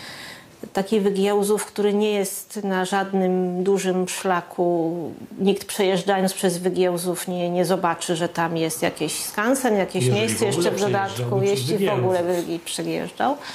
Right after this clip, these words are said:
Speaker 1: E, więc troszkę chcemy to zapromować i pokazać. I, i to robimy. Oczywiście w takiej małej skali jakiegoś drobnego filmu. E, bardzo jest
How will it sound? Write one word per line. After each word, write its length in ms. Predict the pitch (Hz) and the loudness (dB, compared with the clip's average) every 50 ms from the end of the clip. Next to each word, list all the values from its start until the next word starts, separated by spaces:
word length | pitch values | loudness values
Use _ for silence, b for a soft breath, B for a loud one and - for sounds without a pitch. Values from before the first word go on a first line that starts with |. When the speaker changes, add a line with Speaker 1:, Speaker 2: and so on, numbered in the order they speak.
| B B B B B B B B B B B - - | B B B B B B B B B B B -10 -4
Speaker 1:
E, 220 | 220 202 196 202 | -2 0 0 2
więc 300 | 202 214 233 233 226 - - - - | 2 2 2 2 0 -2 -10 -12 -4
troszkę 400 | - 320 320 330 330 - 302 262 | 0 0 2 2 2 2 0 0
chcemy 480 | 269 269 - - 277 269 254 254 254 254 | 0 -2 -2 -2 0 2 4 2 2 2
to 220 | 254 254 247 240 | 0 -2 -2 -2
zapromować 680 | 233 240 233 233 240 - 233 220 220 208 208 208 196 202 | 0 -2 -4 -4 -4 -2 0 0 0 0 0 -2 -2 -4
i 40 | 202 | -6
pokazać. 640 | 196 - 190 185 - - 170 180 175 180 - - - | -8 -8 -10 -8 -6 -6 -6 -4 -6 -6 -6 -8 -6
I, 60 | - 208 214 208 185 185 262 294 311 339 339 | -2 0 0 0 -2 -6 -8 -6 -4 -2 -2
i 40 | 339 | -2
to 160 | 339 - 339 330 | 0 0 2 2
robimy. 560 | 320 302 254 240 220 196 190 185 185 185 202 | 2 0 0 2 0 2 2 2 2 0 0
Oczywiście 460 | 214 - 269 269 254 269 - - 269 | -2 -2 -4 -4 -4 -2 -2 -2 -4
w 60 | 269 | 0
takiej 440 | - 254 247 254 - 254 247 247 240 | 0 -2 -2 0 0 0 2 2 2
małej 420 | 240 240 233 226 226 220 220 220 | 2 2 2 2 2 2 2 2
skali 480 | 214 - - - 220 208 208 202 202 202 | 0 -2 -6 -4 -4 -2 0 2 2 4
jakiegoś 420 | 202 196 190 - 196 208 202 190 190 | 2 2 0 -4 -2 0 0 0 0
drobnego 500 | - 202 190 190 196 196 185 196 190 185 | 0 -2 0 0 0 -2 0 2 0 0
filmu. 600 | 190 - 196 185 - 180 175 190 214 254 294 285 B B B B B B B B B B B B - | 0 0 0 0 0 0 0 0 2 0 0 -2 B B B B B B B B B B B B -6
E, 540 | 240 214 202 202 202 202 202 196 196 196 190 214 - - - - - _ _ - - - - | -4 -2 0 2 2 2 2 2 2 0 0 -2 -6 -14 -20 -20 -20 _ _ -20 -20 -10 -8
bardzo 800 | 190 185 196 202 196 190 196 196 196 202 196 190 196 196 190 190 190 | -6 -6 -4 0 0 2 2 2 0 -2 0 0 2 2 2 2 2
jest 640 | 190 190 185 185 180 180 - - - - - | 2 4 2 2 2 0 -4 -8 -10 -8 -4